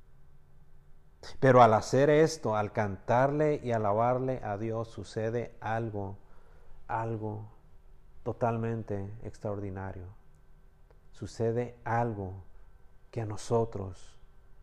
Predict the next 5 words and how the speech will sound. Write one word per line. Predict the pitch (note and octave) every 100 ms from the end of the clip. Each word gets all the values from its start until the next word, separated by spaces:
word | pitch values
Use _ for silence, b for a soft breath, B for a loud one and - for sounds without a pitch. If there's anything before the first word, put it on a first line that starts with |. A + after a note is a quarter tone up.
| - - - -
nos | A2 G2
beneficia. | G2+ F#2+ - F#2+ - F#2+ F2 - - - - - - - - - - - - -
Decía | - G#2+ G2+
un | G#2
autor, | G2+ F#2+ G2 F2